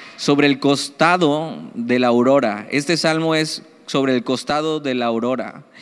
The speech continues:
Y algunos piensan que, que es, eh, es, esta frase poética quiere decir que es como,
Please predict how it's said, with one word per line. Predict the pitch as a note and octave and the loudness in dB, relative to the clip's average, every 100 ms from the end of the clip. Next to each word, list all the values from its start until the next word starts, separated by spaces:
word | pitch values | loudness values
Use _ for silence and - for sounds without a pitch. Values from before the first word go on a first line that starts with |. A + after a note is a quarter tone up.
| - - | -20 -6
Y | C#3 C#3 C#3 - | -2 0 -2 -6
algunos | C3+ C#3 D3+ F3 E3+ | -4 -2 -2 -4 -4
piensan | D#3 D#3 D#3 E3 E3 | -6 -4 -4 -6 -4
que, | C#3+ B2+ A#2+ - - - - | 0 2 0 -4 -20 -20 -12
que | - | -4
es, | C3+ - - | -4 -4 -10
eh, | C3 C#3 C3 | -8 -6 -4
es, | D3 D#3 - - | -6 -6 -10 -8
esta | D3 D3+ | -6 -6
frase | C#3+ C#3+ D3 E3+ F#3+ | -6 -4 -4 -4 -6
poética | F3+ C#3+ C#3+ D#3 D3 B2 A#2 C#3 - - | -4 -2 -2 -2 -4 -4 -6 -8 -18 -6
quiere | C#3+ D3 | 0 2
decir | D3+ C#3+ D3 D3+ | 2 0 -2 -2
que | D3+ C3+ B2+ C#3 | -2 0 0 -2
es | C#3 | -4
como, | F3 D#3+ C#3+ B2+ | -6 -4 -4 -6